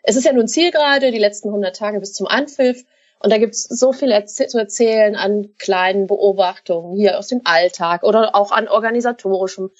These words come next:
oder was ich als Fan tun kann, falls ich nach Russland kommen will, um mich besser vorzubereiten.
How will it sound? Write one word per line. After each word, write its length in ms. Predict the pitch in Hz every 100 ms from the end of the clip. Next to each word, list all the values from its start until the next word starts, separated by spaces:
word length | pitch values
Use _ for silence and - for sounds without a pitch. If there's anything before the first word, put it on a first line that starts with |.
| - _
oder 160 | 214 220
was 160 | 240
ich 100 | 247
als 380 | 220 220 - - _
Fan 360 | - 202 208
tun 200 | 214 214
kann, 340 | 214 196 196 202
falls 240 | 196 185
ich 80 | 202
nach 160 | 202
Russland 340 | 190 202 190 196
kommen 300 | 190 185 175
will, 160 | 180
um 80 | 180
mich 160 | 185 190
besser 200 | 185 185
vorzubereiten. 760 | - 202 202 190 180 180 185